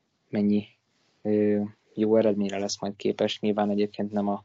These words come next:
legerősebb, ö, autót vezeti a Formula E-ben sem, csak úgy, mint tette az korábban az F egyben. Ö, ugyanakkor van, aki rendkívül jó teljesítmény nyújtott ezen a hétvégén, ö, ez pedig nem más, mint az Nick de Vries, aki továbbra is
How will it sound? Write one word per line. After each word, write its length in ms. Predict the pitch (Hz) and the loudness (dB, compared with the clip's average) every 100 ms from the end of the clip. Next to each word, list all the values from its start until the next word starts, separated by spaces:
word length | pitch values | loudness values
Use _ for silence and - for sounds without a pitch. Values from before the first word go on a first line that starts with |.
| _ | _
legerősebb, 760 | 101 101 101 101 101 - 98 - _ _ _ _ - - _ _ | -4 -2 -2 -4 -6 -6 -8 -12 _ _ _ _ -20 -20 _ _
ö, 300 | 107 104 104 | 0 2 4
autót 420 | 101 107 - 113 | 2 0 0 0
vezeti 340 | 107 107 - | 2 2 0
a 60 | 104 | 2
Formula 300 | - 107 104 | 4 2 4
E-ben 340 | 120 117 113 | 6 6 4
sem, 260 | 107 - 117 113 _ | 0 0 0 -4 _
csak 260 | - - | -12 -2
úgy, 60 | 104 | -2
mint 140 | 104 | 0
tette 240 | 104 101 101 | -4 -4 -6
az 100 | 104 | -2
korábban 340 | 104 104 104 | 0 0 -2
az 200 | 104 120 | 0 0
F 80 | - | 2
egyben. 360 | 107 104 104 - _ - - - _ - 101 - | 0 -2 -6 -8 _ -20 -20 -20 _ -10 -8 -8
Ö, 520 | - 104 107 104 104 104 - _ | -6 0 2 2 0 -2 -8 _
ugyanakkor 540 | - 131 143 139 151 | 2 6 6 6 6
van, 120 | 123 101 | 6 2
aki 340 | 104 - - _ | -2 -6 -6 _
rendkívül 460 | - 104 104 - 104 | -4 -4 -2 0 4
jó 180 | 104 104 | 4 4
teljesítmény 520 | 101 104 - 104 107 | 2 0 0 0 0
nyújtott 360 | 107 107 107 - | 2 2 0 0
ezen 160 | 107 | -2
a 40 | 107 | 2
hétvégén, 680 | 110 110 110 107 110 113 127 _ _ _ _ _ - | 0 2 2 4 6 4 2 _ _ _ _ _ 2
ö, 160 | 107 | 4
ez 140 | 107 - | 4 4
pedig 180 | 107 | 4
nem 100 | 110 | 4
más, 220 | 101 101 - | 0 -4 -4
mint 140 | 104 | -2
az 60 | 104 | 2
Nick 220 | 104 101 | 2 2
de 100 | 104 - | 0 0
Vries, 180 | 110 | 2
aki 180 | 107 - | 2 -2
továbbra 380 | - 107 98 101 | 0 2 2 0
is 340 | 101 - - | -2 -2 -6